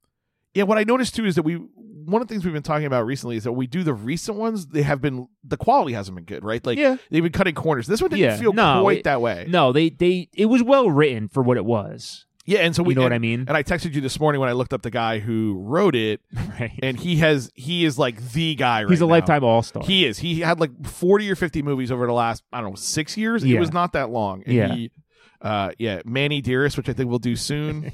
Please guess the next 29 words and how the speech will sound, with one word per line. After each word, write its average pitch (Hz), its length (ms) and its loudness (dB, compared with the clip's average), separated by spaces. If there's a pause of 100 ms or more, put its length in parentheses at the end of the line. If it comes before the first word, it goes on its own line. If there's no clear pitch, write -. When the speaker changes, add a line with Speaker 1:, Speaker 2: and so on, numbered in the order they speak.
(100)
Speaker 2:
<laughs> - 120 -14
Speaker 1:
I'm 101 140 -8
very 123 240 2
Speaker 2:
What 104 100 -8
a - 40 -6
great 104 140 0
Speaker 1:
excited 101 60 -4
for 101 80 -2
Speaker 2:
name. 98 80 -2
Speaker 1:
that. 101 260 -4
I, 156 160 0
yeah, 269 260 2 (360)
again, 180 360 2
like, 135 180 -4 (720)
and 208 100 4
it 208 80 4
worked. 247 280 2
We 175 80 -2
picked 175 140 2
Speaker 2:
I 170 80 8
wonder 233 160 6
Speaker 1:
it. 311 40 4
Speaker 2:
if 240 60 -4
that's 226 200 2
the 170 80 -2
sequel 175 300 0
to - 120 -2
The 117 100 2
Manny. 123 520 0